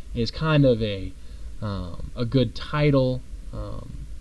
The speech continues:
for the vi-, for the series, a good, you know, something clever. Um, it doesn't have to be too clever. I mean, like, for instance, for my Halo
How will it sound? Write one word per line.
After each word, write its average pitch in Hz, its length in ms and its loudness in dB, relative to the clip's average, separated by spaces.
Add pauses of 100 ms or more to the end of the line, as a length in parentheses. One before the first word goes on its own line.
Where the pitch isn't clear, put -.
for 120 100 -2
the 110 100 -2
vi-, 113 300 -2
for 123 100 2
the 110 260 -2
series, 110 560 -2
a 107 60 -8
good, 107 240 -2 (140)
you 113 100 -6
know, 101 180 -8
something 113 240 -6
clever. 107 440 -4 (440)
Um, 101 420 -2 (1000)
it - 40 -12
doesn't 208 160 6
have 143 120 6
to 131 40 2
be 123 100 6
too 123 200 2
clever. 110 320 0
I 110 40 2
mean, 113 160 2
like, 110 180 0
for 117 280 0
instance, 123 300 -4
for 113 260 0 (320)
my 123 140 2
Halo 135 560 6